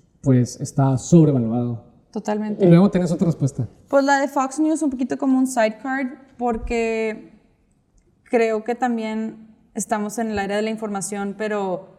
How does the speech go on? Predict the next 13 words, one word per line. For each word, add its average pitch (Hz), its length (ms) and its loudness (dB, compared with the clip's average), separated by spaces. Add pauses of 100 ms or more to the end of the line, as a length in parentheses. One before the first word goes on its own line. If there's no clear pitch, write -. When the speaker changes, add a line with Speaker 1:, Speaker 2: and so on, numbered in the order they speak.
(400)
Speaker 2:
estamos 208 340 -2
un 208 80 -8
poquito 214 320 -8
bombardeados 208 680 -2
por 208 240 -6
mucha 214 280 -4
información 208 640 -6
que 208 160 -6
no 202 180 -4
necesariamente 208 760 -8
nos 190 180 -10
es 190 140 -10
útil 220 540 -4